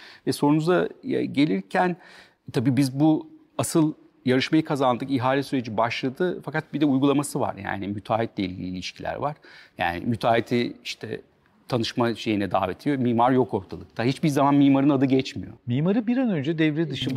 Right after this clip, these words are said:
Speaker 1: an
Speaker 2: bırakmak
Speaker 1: önce
Speaker 2: gibi
Speaker 1: devre dışı
Speaker 2: eğilim var,
Speaker 1: eğilim
Speaker 2: değil
Speaker 1: var.
Speaker 2: mi?
Speaker 1: Çünkü problem çıkartır diye. Hal-, halbuki ben onlara hizmet edecek bir unsurum, faydalı bir unsurum. Hatta müteahhite devretme gibi, müteahhitin eline bırakıp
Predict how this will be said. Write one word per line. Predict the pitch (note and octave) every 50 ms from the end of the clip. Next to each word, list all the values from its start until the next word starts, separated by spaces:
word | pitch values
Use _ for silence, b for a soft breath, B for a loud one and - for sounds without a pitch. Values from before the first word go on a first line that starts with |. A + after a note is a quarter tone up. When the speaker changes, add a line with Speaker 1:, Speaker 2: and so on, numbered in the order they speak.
| -
Speaker 1:
an | - -
Speaker 2:
bırakmak | F#3 F3 E3 D#3
Speaker 1:
önce | D3+ D3 D3
Speaker 2:
gibi | C3 C#3+
Speaker 1:
devre | C#3+ C#3 C#3 B2+ A#2
dışı | A2+ B2 - - F#3+
Speaker 2:
eğilim | F#3 D3 C#3+ D3 C#3 C#3 D3 D3+
var, | E3
Speaker 1:
eğilim | D#3 E3 E3 E3
Speaker 2:
değil | D#3+ D3
Speaker 1:
var. | D3 G3 G#3+
Speaker 2:
mi? | G3+ -
Speaker 1:
Çünkü | G#3+ F3+ -
problem | - F#3 E3+ D#3+ F3 F3+ F3+ E3
çıkartır | - - - B2 G#2+ - - A#2+ G#2 G#2+
diye. | D#3+ E3
Hal-, | D3 D#3 D#3+ D#3
halbuki | - - D#3+ E3+ D#3+ D#3 - - - F3 E3+ D#3 -
ben | D3+ D3 D3+
onlara | D3+ D3 D3 D3 D3 D3
hizmet | C#3+ C#3 C3 C3+ C3 B2
edecek | C3 G#2+ G#2 - D#3+ D#3 D3+ _ -
bir | D3 C3 - - - -
unsurum, | D3+ C#3+ C#3 C#3 - D#3+ D3 C3 A2 G2+ G2
faydalı | - - A#2 A2+ A#2 B2 C#3+ D3
bir | C#3 A#2
unsurum. | A2 G2+ - - E3 G#3 G3 E3
Hatta | F3 E3+ - - G3 F3
müteahhite | E3+ D#3+ - E3+ E3 E3 E3+ G3+ G3 D3
devretme | D3 B2 G2+ G2 F#2+ - - B2+ A#2+
gibi, | A2 B2+ F3
müteahhitin | D#3+ C3+ - - C#3 C3+ C#3 - D#3
eline | C#3+ - C3 C3 C#3+ C3+ A2+
bırakıp | G#2+ G2+ - - G3+